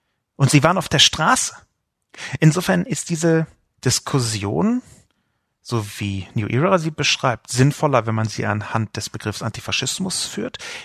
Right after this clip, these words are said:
Der Begriff Antifa ist in einer anderen Sphäre, ohne dass man deswegen gleich anfangen muss, das Kind mit dem Bad auszuschütten. Weiters sagt New Era, "Hetze und Gegenhetze sind keine Antworten auf die fundamentale Spaltung der deutschen, ja europäischen Gesellschaft." Das ist richtig.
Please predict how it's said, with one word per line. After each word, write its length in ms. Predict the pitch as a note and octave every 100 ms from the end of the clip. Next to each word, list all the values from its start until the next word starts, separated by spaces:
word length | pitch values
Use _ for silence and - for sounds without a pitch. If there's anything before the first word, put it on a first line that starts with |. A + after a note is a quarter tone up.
| -
Der 80 | A2
Begriff 380 | A#2 A2 G#2
Antifa 500 | - B2 - F3 -
ist 240 | F3 C#3+ -
in 120 | C3+
einer 200 | C3+ B2+
anderen 380 | A2 D#3 F3 F3
Sphäre, 720 | - - - A2+ D3+ E3+ -
ohne 180 | G#3+ C4+
dass 220 | - -
man 120 | F3
deswegen 400 | D3 - C#3+ B2+
gleich 320 | - A#2 A#2+ - - -
anfangen 580 | C3+ C3 D3 C3 A#2+ A#2
muss, 320 | A2 A2 - - _ _ _ _ _ _ _ _
das 200 | A#2 A2+
Kind 220 | - A2+ -
mit 100 | A2
dem 100 | G#2
Bad 300 | G2+ - -
auszuschütten. 880 | - - - - - - - - - _ _ _ _ -
Weiters 460 | A#2+ - D3 -
sagt 400 | C3 A#2+ - - - _ _
New 180 | A#2+ G#2+ -
Era, 540 | B2 B2+ B2 A#2+ A#2 - _ _ -
"Hetze 320 | - C#3 - C#3
und 100 | A#2
Gegenhetze 460 | B2 C3+ B2 -
sind 160 | A2+ A2+
keine 240 | B2 A2
Antworten 380 | A2+ - C3+ B2
auf 80 | -
die 100 | B2
fundamentale 640 | - C3+ A#2+ A2+ A#2 A2
Spaltung 440 | G#2+ - G#2+ A#2+ A#2
der 120 | G#2+
deutschen, 420 | - G2+ - C3
ja 120 | G#2+
europäischen 420 | G#2+ A2 - -
Gesellschaft." 540 | A#2 A2 F3 - F#3 -
Das 140 | F#3+
ist 280 | - - -
richtig. 800 | A3+ - - - A2 - -